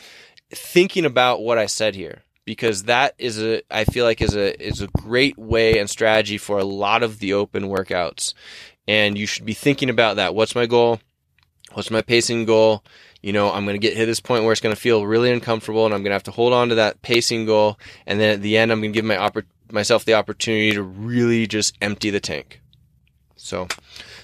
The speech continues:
there you have it, guys. I hope this was beneficial for you. Ask questions if you have them. I love answering the questions.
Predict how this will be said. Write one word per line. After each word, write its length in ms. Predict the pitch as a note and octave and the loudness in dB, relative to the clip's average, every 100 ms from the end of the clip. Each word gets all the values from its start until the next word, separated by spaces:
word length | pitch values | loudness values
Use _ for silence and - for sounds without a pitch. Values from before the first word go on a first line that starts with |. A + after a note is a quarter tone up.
| - | 4
there 100 | D#3 | 6
you 120 | F#3+ | 6
have 180 | G3 G3 | 4 2
it, 40 | |
guys. 280 | G3 G3+ G3+ | 2 2 2
I 80 | C#3+ | 2
hope 240 | D#3+ E3 | 2 2
this 200 | E3+ D3+ | -2 -2
was 440 | C#3 C#3 D3 C#3 A2+ | -6 0 2 2 -4
beneficial 800 | A2+ C#3+ E3 G#3+ - F#3+ F3 D#3 | -4 2 4 4 2 0 0 -4
for 280 | C#3 C#3 | -2 -2
you. 260 | C3+ C3+ C#3 - - _ - | 0 -2 -4 -8 -20 _ 0
Ask 320 | C4+ F#3+ - | 2 2 0
questions 460 | - F#3 - D#3+ C#3 | 2 2 2 -4 -4
if 80 | A#2+ | -4
you 80 | |
have 360 | A#2 A#2 B2 B2 | -6 0 0 2
them. 340 | B2 A#2+ A#2+ - _ | -2 -2 -6 -14 _
I 140 | - G2+ | -10 -4
love 260 | A2+ C#3 | 0 2
answering 360 | C#3 C#3 C3+ B2 | 2 -2 -4 -6
the 80 | A2+ | 0
questions. 720 | D#3+ D#3 - D#3 D3+ D3 | 2 4 2 -2 -2 -6